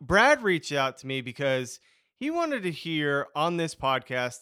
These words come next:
a little more about overcoming objections.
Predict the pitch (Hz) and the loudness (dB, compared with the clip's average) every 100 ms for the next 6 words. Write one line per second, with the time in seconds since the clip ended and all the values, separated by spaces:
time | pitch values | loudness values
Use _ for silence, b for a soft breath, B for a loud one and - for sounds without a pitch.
0 | - 139 156 180 185 147 135 135 123 123 | -8 -4 -2 -2 -2 -2 0 -2 -4 -2
1 | 120 120 - 135 123 123 - 113 107 107 | -2 -2 -6 -6 -6 -8 -10 -8 -8 -8
2 | 104 - 120 117 147 143 107 87 - - | -12 -14 -12 -4 -4 -4 -12 -16 -20 -20